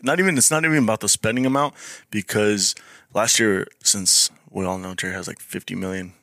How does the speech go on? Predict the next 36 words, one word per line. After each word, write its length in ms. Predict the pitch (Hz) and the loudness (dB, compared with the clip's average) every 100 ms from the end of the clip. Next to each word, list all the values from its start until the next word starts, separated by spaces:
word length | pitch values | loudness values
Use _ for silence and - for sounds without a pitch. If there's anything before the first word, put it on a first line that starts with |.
| _ | _
uh, 80 | 98 | -8
family 280 | - 95 95 | -4 -4 -4
members, 500 | 95 92 92 90 - | -6 -6 -4 -4 -4
we 100 | 104 | 0
all 120 | 98 | 2
have 100 | 95 | 0
to 80 | - | -4
get 120 | 92 95 | -8 0
him 80 | |
something 300 | 90 98 92 | 0 0 -4
for 120 | 95 101 | -4 -2
some 180 | 98 | -2
reason, 360 | 98 98 95 92 | -4 -6 -6 -8
but 240 | 92 90 - _ _ _ | -4 -4 -4 _ _ _
it 60 | 101 | 0
was 140 | 104 | 2
super 380 | - 123 123 98 | 4 4 4 2
expensive. 600 | 95 - 113 98 92 - _ - | 0 0 0 -2 -4 -10 _ -6
And, 240 | 95 101 | -4 0
um, 380 | 98 92 - - _ _ - | 0 -2 -8 -18 _ _ -2
and 360 | 104 104 101 | -2 -2 -2
it's 180 | 110 - | 2 2
like 180 | 113 - | 2 2
last 220 | 117 - | 0 2
minute, 180 | 127 127 | 2 0
you 120 | 117 | -2
can't 260 | - 120 - | -2 -4 -2
find 200 | 110 110 | -2 0
anything. 300 | 123 107 98 | 0 0 -2
So 100 | - 107 | -2 0
you 60 | |
have 100 | 110 | 0
to 80 | - | -2
kinda 200 | - 104 | -4 0
settle 320 | 92 107 104 98 | 2 4 4 2
on 240 | 92 | 0